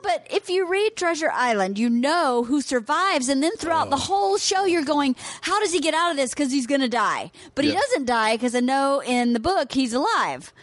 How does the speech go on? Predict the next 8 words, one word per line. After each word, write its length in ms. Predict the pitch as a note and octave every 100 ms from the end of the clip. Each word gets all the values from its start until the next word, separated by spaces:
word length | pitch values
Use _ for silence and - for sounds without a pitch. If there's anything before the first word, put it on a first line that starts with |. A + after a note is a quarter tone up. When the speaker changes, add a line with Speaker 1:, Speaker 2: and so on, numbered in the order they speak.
| - - - _ _ _ _
Speaker 2:
Listen, 360 | G#3+ C4+ G#3+ G3
Speaker 1:
Ugh. 120 | D#3
Speaker 2:
I 120 | C3
hope, 360 | A#2 B2 A2 - _
uh, 460 | G2 G#2 G2+ G2 F2+ - _ _ _ _ _ _ _ _ _
Speaker 1:
<laughs> 60 | E4+ C4+ A3 - - D5+ - - - - - _ -
Speaker 2:
so, 500 | - C#3+ C3 B2+ - _ _ _ _ _ - -
so 480 | - - A#2+ G#2+ F2